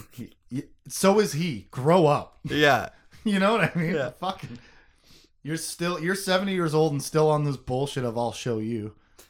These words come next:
Speaker 1: Yeah.
Speaker 2: Grow the fuck up.
Speaker 1: Yeah, that's the, that's the
Speaker 2: Also, I still like it.
Speaker 1: Corellian,
Speaker 2: Right?
Speaker 1: uh, screw you all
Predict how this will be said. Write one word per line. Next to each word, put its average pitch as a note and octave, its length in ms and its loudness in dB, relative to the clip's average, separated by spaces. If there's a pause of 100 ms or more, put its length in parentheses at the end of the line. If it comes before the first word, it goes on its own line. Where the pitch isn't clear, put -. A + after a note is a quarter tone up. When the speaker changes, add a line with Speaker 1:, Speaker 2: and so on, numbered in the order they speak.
(200)
Speaker 1:
Yeah. E2+ 280 -4 (100)
Speaker 2:
Grow C3 260 -4
the F2+ 60 -12
fuck D#2+ 320 -16
up. D2 180 -20 (500)
Speaker 1:
Yeah, G#2+ 380 0
that's A2 300 -2
the, G#2+ 440 -2 (680)
that's A#2+ 500 -4
the A2+ 300 -2
Speaker 2:
Also, C#3 280 0
I A#2 80 0
still A2+ 280 -6
like F#2 160 -6
it. - 40 -6
Speaker 1:
Corellian, A#2 1040 0 (680)
Speaker 2:
Right? A#2 180 2 (160)
Speaker 1:
uh, A2+ 40 -2
screw B2+ 560 2
you B2 440 4
all A2 600 4